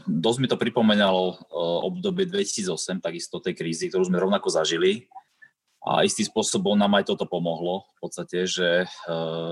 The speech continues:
vedeli sme aspoň približne, čo nás môže čakať a akým spôsobom aspoň urobiť opatrenia vo firme.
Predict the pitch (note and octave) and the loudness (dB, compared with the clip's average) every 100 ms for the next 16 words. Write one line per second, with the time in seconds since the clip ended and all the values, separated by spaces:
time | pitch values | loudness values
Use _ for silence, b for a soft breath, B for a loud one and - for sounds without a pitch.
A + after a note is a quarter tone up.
0 | D#2+ F#2+ G2 F#2+ F#2 F#2+ - F#2 - E2+ | -4 -4 -2 -4 -4 -4 -4 -8 -8 -6
1 | G2 F#2 F#2+ F#2 F2 - F#2 F2+ E2+ F2+ | -4 -4 -6 -6 -6 -4 -2 -2 -4 -6
2 | E2+ - F2+ F2+ F#2 D#2+ E2 F2 - F2+ | -4 -4 -4 -4 -4 -4 -4 -8 -10 -6
3 | E2 F2+ D#2+ E2 E2 - - E2 D#2 B | -6 -6 -8 -6 -6 -8 -8 -8 -8 B
4 | B - F#2 D#2+ D#2 E2 E2+ - D2+ D2 | B -6 -4 -2 -4 -4 -4 -4 -4 -2
5 | D2+ D2+ E2 D2 C#2+ | -4 -4 -6 -6 -8